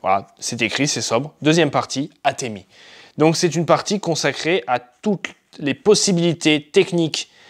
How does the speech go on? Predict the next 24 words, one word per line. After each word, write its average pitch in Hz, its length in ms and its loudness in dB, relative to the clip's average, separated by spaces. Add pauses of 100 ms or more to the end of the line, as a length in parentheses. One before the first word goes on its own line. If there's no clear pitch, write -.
(280)
des 131 220 2
Atemi 160 480 4
ou 156 140 0
des 123 280 0
Atewaza 147 640 0
comme 127 200 -10
c'est - 120 -4
expliqué. 120 580 -8
C'est - 200 -2
l'art 165 220 4
et 135 80 0
la 117 100 0
manière 156 420 0
de 127 80 -6
frapper 127 300 -6
certains 175 340 -4
points 151 220 -4
du 127 120 -2
corps 156 360 0
de 127 80 -4
l'adversaire 143 580 -2
d'une 113 220 -10
certaine 180 480 -4
façon, 123 380 -6